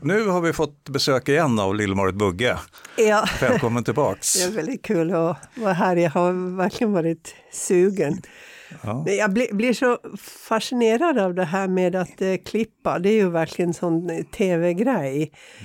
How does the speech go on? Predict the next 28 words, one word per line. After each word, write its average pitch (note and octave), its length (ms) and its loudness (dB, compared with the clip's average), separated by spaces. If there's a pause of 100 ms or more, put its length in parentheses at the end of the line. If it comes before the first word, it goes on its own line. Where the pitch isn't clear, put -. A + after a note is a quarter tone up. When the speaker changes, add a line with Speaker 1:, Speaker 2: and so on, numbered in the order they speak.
(140)
Speaker 2:
Jag G#3+ 260 2
s-, - 640 -10
satt - 300 -2
ju A3+ 100 4
och G3 460 0
klippte - 400 -4
V G#3 200 0
H C4 140 2
S. - 520 -4 (340)
Vi G3+ 200 -2
hade G3+ 200 2
ju F#3+ 80 2
gigantiska F3+ 1160 -2 (120)
apparater F3+ 840 -2
hemma E3+ 320 -2
då F3 100 0
vi F#3 160 0
bodde F3 360 0
i, F3+ 400 2 (1200)
i A#3+ 80 -2
Sundbyberg. F#3+ 1000 0 (480)
Speaker 1:
Det A2 120 -8
var A#2+ 100 0
en D3 60 2
sån C#3 160 0
där, G2+ 260 2 (160)
eh, F#2+ 40 2
Panasonic A2 720 0